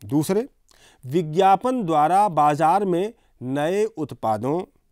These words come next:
या सेवा प्रदाताओं की पैठ से बाजार में प्रतिस्पर्धा बढ़ती है। इससे उपभोक्ता को कम मूल्य में अधिक गुणवत्ता युक्त सेवा या वस्तु उपलब्ध हो जाती है।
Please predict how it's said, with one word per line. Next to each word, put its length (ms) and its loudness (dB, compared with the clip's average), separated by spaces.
या 320 2
सेवा 580 0
प्रदाताओं 720 -2
की 180 -8
पैठ 480 2
से 340 -4
बाजार 680 2
में 220 0
प्रतिस्पर्धा 720 -4
बढ़ती 340 -6
है। 140 -14
इससे 380 -6
उपभोक्ता 800 -6
को 300 -4
कम 140 0
मूल्य 500 2
में 300 0
अधिक 280 0
गुणवत्ता 680 0
युक्त 300 -4
सेवा 560 -2
या 180 0
वस्तु 560 -2
उपलब्ध 400 -4
हो 120 -2
जाती 380 -8
है। 200 -20